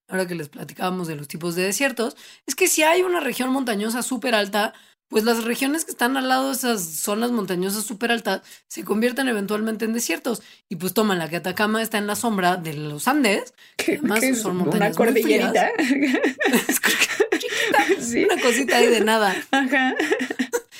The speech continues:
Speaker 1: Y pues los Andes hacen que no les llegue lluvia del este. Y al oeste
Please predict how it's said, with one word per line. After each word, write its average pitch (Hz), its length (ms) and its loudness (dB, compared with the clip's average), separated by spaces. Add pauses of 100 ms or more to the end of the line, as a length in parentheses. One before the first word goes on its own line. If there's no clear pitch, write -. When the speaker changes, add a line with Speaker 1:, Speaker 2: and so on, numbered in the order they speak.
(120)
Speaker 1:
Y 302 200 4
pues 233 220 0
los 240 460 0
Andes 254 280 2
hacen 254 220 -2
que 226 100 -2
no 220 160 0
les 240 160 -2
llegue 226 320 2
lluvia 214 320 0
del 208 180 -4
este. 233 340 -6 (380)
Y 196 100 0
al 208 160 4
oeste 330 520 4